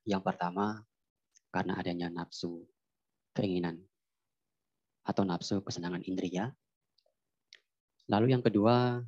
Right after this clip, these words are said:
karena nafsu pada pandangan. Yang pertama, karena nafsu kesenangan indria. Kita semua memiliki panca indria yang tampak dari luar.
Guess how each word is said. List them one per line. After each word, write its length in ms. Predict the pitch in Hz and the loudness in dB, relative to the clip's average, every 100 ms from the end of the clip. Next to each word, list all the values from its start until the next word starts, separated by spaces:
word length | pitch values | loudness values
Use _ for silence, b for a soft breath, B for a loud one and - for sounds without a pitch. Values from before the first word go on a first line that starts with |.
| - | -4
karena 240 | 98 98 | -2 0
nafsu 400 | 95 87 - 107 107 | 0 -4 -6 -4 -4
pada 500 | 87 85 85 85 85 _ - | -6 -10 -10 -12 -14 _ -6
pandangan. 400 | 82 78 80 76 - _ _ _ - _ _ _ _ _ _ _ _ _ _ _ _ _ _ - - _ _ _ _ _ _ _ _ _ - | -4 -6 -8 -12 -16 _ _ _ -20 _ _ _ _ _ _ _ _ _ _ _ _ _ _ -20 -20 _ _ _ _ _ _ _ _ _ 2
Yang 140 | 117 | 4
pertama, 320 | 117 113 117 131 | 4 4 4 4
karena 320 | 107 107 98 | 2 2 0
nafsu 240 | - 117 | 0 0
kesenangan 400 | 110 101 95 92 | 0 -4 -6 -8
indria. 400 | 90 87 85 78 - _ _ _ _ _ _ _ _ _ _ _ _ _ _ _ _ _ _ _ | -6 -4 -4 -8 -16 _ _ _ _ _ _ _ _ _ _ _ _ _ _ _ _ _ _ _
Kita 160 | 107 127 | 0 2
semua 240 | 123 113 | 4 6
memiliki 880 | 117 110 98 92 - 107 107 104 101 _ _ _ _ _ | 6 4 2 0 2 2 2 0 -6 _ _ _ _ _
panca 320 | 95 92 95 | -4 -2 -2
indria 480 | 95 95 90 82 78 - _ | -2 0 0 0 -4 -10 _
yang 240 | - 90 - | -8 -8 -6
tampak 320 | 82 87 - | -6 -6 -4
dari 160 | 90 | -6
luar. 320 | 80 85 80 | -4 -4 -4